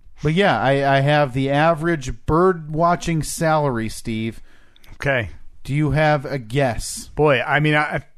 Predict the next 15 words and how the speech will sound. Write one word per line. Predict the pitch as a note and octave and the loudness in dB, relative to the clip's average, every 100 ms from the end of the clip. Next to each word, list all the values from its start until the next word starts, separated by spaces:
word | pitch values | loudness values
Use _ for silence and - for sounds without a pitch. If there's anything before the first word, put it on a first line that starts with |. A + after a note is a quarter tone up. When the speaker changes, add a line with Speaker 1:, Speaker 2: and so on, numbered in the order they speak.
| - | -2
Speaker 2:
I've | C#3 D3 B2 | 0 0 0
made | D#3 E3 | 2 4
one | C3+ D#3+ G3+ | 4 2 4
guess | E3 D#3+ - | 4 4 4
on | D#3 | 2
this | C#3+ C3 | 2 0
podcast | - B2 A#2 B2+ A#2 - | 0 0 0 -2 -2 -2
about | A#2+ A#2 | -4 -4
the | A#2 | -4
cost | - C3+ B2+ | 0 0 0
of | B2+ | -4
a | A2 | -6
bird | - C#3 D#3 | -2 0 0
bath. | G#2+ G2 F#2+ - | 0 -4 -4 -6
<laughs> | - | -10